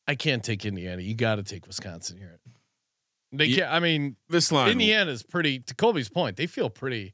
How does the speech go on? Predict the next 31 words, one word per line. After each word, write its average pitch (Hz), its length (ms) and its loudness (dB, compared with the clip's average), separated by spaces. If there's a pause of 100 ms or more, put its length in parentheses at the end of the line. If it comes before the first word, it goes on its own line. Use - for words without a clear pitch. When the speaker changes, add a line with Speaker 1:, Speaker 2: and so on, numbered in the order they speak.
(100)
Speaker 2:
This 143 220 -2
line 143 240 4
will 101 80 0
grow, 104 340 0
right? 69 360 -6 (100)
Speaker 1:
Yeah, 131 320 0
I, 131 260 2
I 160 140 2
think 185 240 4
this 156 240 -2
is, 127 260 -2
uh, 120 540 2 (260)
this 160 280 0
is 156 80 -2
gonna 139 240 2
close 127 320 0
at, 107 80 -4
like, 101 120 -6
five. 98 440 -6 (420)
Speaker 2:
Yeah. 104 300 0 (1000)
Give 120 80 4
me 127 80 6
Wisconsin. 127 640 0 (800)
Speaker 1:
Enjoy, 208 600 6
uh, 202 320 6
enjoy 190 340 4
the 185 100 2
Discord, 143 540 0
enjoy 151 440 4
Indiana 160 440 0
Discord. 87 420 -12